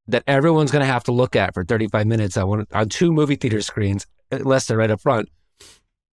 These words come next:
And I had eye makeup on because it just fucking looks silly. It's hilarious. But I want people to have to deal with it. They have to reckon with it. This masculine person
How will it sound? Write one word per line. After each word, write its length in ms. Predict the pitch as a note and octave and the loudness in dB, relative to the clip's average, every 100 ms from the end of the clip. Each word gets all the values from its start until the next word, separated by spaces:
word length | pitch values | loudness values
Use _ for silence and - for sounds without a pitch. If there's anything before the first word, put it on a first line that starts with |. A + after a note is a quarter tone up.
| _ | _
And 220 | A#2+ A#2+ - | -6 -4 -4
I 80 | A#2 | -2
had 120 | B2+ | 0
eye 160 | B2 C3+ | 0 0
makeup 320 | C#3 A2 F#2+ | 0 -2 -2
on 160 | G#2+ G#2 | 0 0
because 240 | G#2+ B2+ | 0 -2
it 60 | A2 | -2
just 320 | C#3+ - - | -4 -6 -6
fucking 260 | - C#3 C#3+ | -4 -2 -2
looks 160 | C3+ | -2
silly. 300 | - F3 F#2+ | 0 0 2
It's 140 | F2 - | -2 -2
hilarious. 400 | B2+ A#2+ E2+ - _ _ _ _ _ _ _ _ | 0 0 -2 -6 _ _ _ _ _ _ _ _
But 120 | C#3 | -2
I 80 | B2 | 0
want 260 | B2+ D3 - | 0 0 -2
people 240 | C3+ C3 | -2 0
to 80 | A#2 | 0
have 240 | G#2+ G#2 - | 0 -2 -2
to 80 | B2+ | 0
deal 220 | E3+ F#3 | 2 2
with 160 | A2 | 0
it. 100 | E2 | -4
They 80 | F2+ | -4
have 180 | A2+ A2 | -2 -2
to 80 | A#2 | 0
reckon 260 | A#2+ C3+ A2+ | 0 0 -2
with 120 | G2+ | -2
it. 120 | F2+ | -2
This 180 | G#2 G2 | -2 -2
masculine 540 | A2 A2 A2+ C#3 C3 | -2 -2 -2 -2 -2
person 500 | C3+ G2+ G2 A2 A#2+ | -2 -4 -2 -2 -4